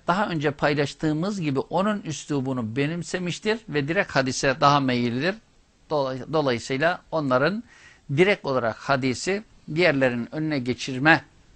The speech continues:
ihtimali ve uygulamaları daha yaygın ve baskındır. Evet. Şimdi bir şey daha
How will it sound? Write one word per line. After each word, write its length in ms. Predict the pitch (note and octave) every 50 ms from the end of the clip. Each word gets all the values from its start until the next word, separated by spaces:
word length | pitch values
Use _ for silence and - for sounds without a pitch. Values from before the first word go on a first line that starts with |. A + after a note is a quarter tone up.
| _ _ _ -
ihtimali 760 | D#3+ D3 - - D3+ C3 B2 A#2+ A#2 A#2+ C3 D#3 F3 G#3 A#3+ - _ _ _ _ _ _ _ _ _ -
ve 200 | D3 D#3 D#3 C#3+
uygulamaları 840 | - D#3+ D#3 C#3+ B2+ C#3 B2+ B2 A#2 A#2+ A#2 B2 C3+ E3 F#3 F3 - - -
daha 340 | - C#3 C#3 - - C#3+ C#3+
yaygın 580 | A2+ A2 C3 B2+ B2 B2 B2 - E3 E3+ E3+ D#3 -
ve 160 | C#3 B2 A2+
baskındır. 1040 | B2 A#2 - - - - D3 C#3+ E3+ F#3 F3 _ - C3+ C3 - - - - - - _ _ _ _ _ _ _ - - - - - - - - - - - - - - - - - - _ _ _ _ _ _ _ _ _ _ _ _ _ _ _ _ -
Evet. 840 | G3 G3 F#3+ G3 F#3 F#3 F3+ F3 E3+ E3+ - - - - - - - - - - - - - _ _ _ _ _ _ _ _ _ _ _ _ _ _ _ _ _ _ _ _ _ _ _ _ _ _ _ _ _ _ _ _ _ _ _ _ _ _ _ _ _ _ _ -
Şimdi 560 | - - - C#4 C#4+ A#3+ G3 F#3+ F#3+ - - - E3 - - -
bir 120 | A#3+ A#3+
şey 260 | G3+ - G3+ F#3 E3+ D#3+
daha 360 | E3 D3 D#3 D3+ - -